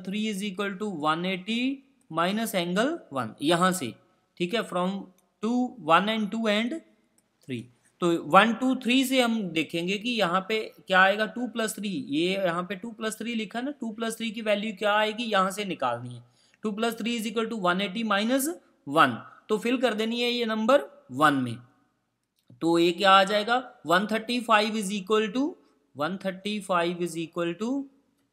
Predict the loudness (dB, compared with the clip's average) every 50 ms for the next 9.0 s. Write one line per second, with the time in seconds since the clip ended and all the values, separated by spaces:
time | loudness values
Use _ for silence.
0 | _ _ _ _ _ _ _ _ _ _ _ _ _ _ _ _ _ _ _ _
1 | _ _ _ _ _ _ _ _ _ _ _ _ _ _ _ _ _ _ _ _
2 | _ -16 -10 -6 -4 -4 -4 -4 -6 -6 -8 -8 -8 -8 -8 -8 -8 -8 -6 -2
3 | 0 0 0 0 -2 -6 -8 -12 -6 -6 -6 -4 -4 -6 -6 -6 -8 -6 -4 -2
4 | 0 0 0 -2 -4 -4 -4 -2 -2 -2 -2 -4 -6 -10 _ _ _ _ _ _
5 | _ _ _ _ _ _ _ _ _ _ _ -14 -12 -10 -6 0 2 2 4 2
6 | 2 -2 -4 -4 -6 -6 -6 -4 -4 -2 -2 -2 -2 -4 -6 -8 -12 _ _ _
7 | _ _ _ _ _ _ _ _ _ _ _ _ _ _ _ _ _ _ _ _
8 | _ _ _ _ _ _ -10 -4 2 4 4 4 4 2 0 -2 -2 -4 -8